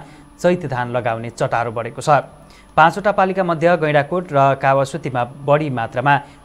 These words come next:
चैते धान खेती हुने गरेको छ। मकै बालीभन्दा राम्रो आम्दानी दिने असारे धानभन्दा पनि धेरै फल्ने भएर पनि चैते धान खेतीतर्फ यहाँका किसानहरूको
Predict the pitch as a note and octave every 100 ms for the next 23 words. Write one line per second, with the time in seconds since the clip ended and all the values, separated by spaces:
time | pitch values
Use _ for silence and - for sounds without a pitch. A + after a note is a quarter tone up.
0 | - D#3+ D3 B2 B2+ A#2+ C3+ C3 B2 A#2+
1 | A#2+ A#2+ A#2+ C#3+ B2+ - - - B2+ C3
2 | C#3+ B2+ A#2+ A#2 A#2 C3 D3+ D3 - -
3 | B2+ B2+ D3 F#3 F3 C#3 B2+ D3 D3+ C3+
4 | A#2 B2 D3+ B3+ - D3+ F3 D#3 D3+ B2+
5 | B2 B2+ C3+ B2+ D3+ D3 - - - B2+
6 | B2 D#3 F3+ D3 C3+ A#2 B2+ B2+ A#2 C3+
7 | G3 - - - F3+ F3 E3+ B2 B2 C#3
8 | B2 - - D#3+ D3+ C3+ A2+ E3 G#3+ -
9 | - C#3 C3 B2+ - D#3+ F3 D#3 D3 D3
10 | D3+ C#3